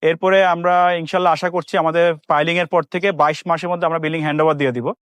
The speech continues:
এবং ইনশাল্লাহ আমরা হান্ড্রেড পার্সেন্ট বাইশ মাসের মধ্যে গ্র্যান্টেড আমরা হ্যান্ডওভার দিব। এটা আমরা কনফিডেন্টলি বলছি আপনাদেরকে।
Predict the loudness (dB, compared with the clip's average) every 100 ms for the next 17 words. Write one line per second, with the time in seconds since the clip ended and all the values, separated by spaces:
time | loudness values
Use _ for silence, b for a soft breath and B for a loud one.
0 | _ -2 0 0 0 0 2 2 2 0
1 | 0 -2 -2 -2 -2 0 0 0 -6 -6
2 | -8 -6 -8 -2 -2 0 0 -2 -2 0
3 | 0 2 2 0 -2 -2 -4 -4 -4 -2
4 | 0 0 0 -2 -4 -6 -6 -6 -8